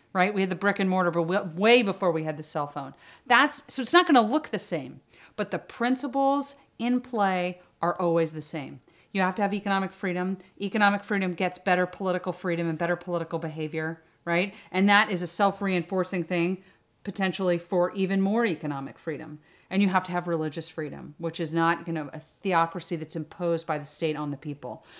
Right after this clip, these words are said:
So I think the principles are always there, but the way it's manifested can be very different.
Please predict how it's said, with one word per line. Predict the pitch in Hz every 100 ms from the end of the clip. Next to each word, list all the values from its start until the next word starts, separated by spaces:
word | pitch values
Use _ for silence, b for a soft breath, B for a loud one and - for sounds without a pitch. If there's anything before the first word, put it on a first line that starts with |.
| B
So | -
I | 247
think | 294
the | 254
principles | - 269 269 302 262 277
are | - 190 -
always | 196 202 226 202
there, | 196 202 240 B B -
but | 196
the | 190
way | 175 214 214
it's | -
manifested | 190 185 233 240 254 - 269
can | - 190
be | 175 165
very | 143 180 196 190 147
different. | 143 123 - -